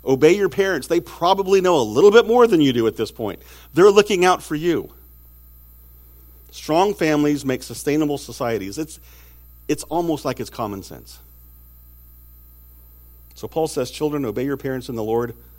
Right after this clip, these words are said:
for this is right." This is how it's supposed to work.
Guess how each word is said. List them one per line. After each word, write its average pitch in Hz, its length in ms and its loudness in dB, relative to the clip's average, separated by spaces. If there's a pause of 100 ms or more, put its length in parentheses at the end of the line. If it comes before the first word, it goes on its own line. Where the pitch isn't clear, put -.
(360)
for 104 180 -8
this 131 240 -12
is 139 120 -12
right." 101 400 -12 (1300)
This 120 160 -8
is 147 100 -10
how 143 140 0
it's 147 120 -4
supposed - 480 -6
to 143 60 -8
work. 123 380 -8